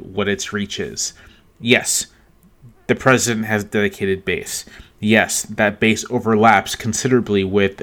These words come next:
a kind of broad conservative media audience. But relative to the public at large, even relative to the people who vote, the people who consume conservative media on a regular basis are a pretty small percentage.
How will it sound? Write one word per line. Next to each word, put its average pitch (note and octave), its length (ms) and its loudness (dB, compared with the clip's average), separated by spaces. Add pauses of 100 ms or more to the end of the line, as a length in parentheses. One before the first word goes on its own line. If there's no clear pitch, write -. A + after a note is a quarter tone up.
a G2+ 80 -2
kind G#2 220 0
of F2+ 180 -4
broad G#2 460 4
conservative G2 520 0
media F#2+ 380 -4
audience. - 600 -2 (680)
But B2 340 2
relative E3 580 4
to C#3+ 140 2
the A2+ 100 0
public A2 360 0
at - 140 -4
large, A2+ 380 4
even B2 200 2
relative A2 500 2
to G2+ 260 0 (220)
the - 80 -8
people A#2 280 0
who G2 180 -6
vote, G#2 520 2 (340)
the B2 80 2
people D3 280 2
who B2+ 60 0
consume C3 600 2
conservative G#2 500 0
media A2 400 4
on F2+ 140 -2
a F#2 40 -2
regular F#2+ 400 2
basis G#2+ 440 0
are G#2+ 140 2
a A2 40 0
pretty G3+ 300 -2
small C3 300 -2
percentage. - 640 -4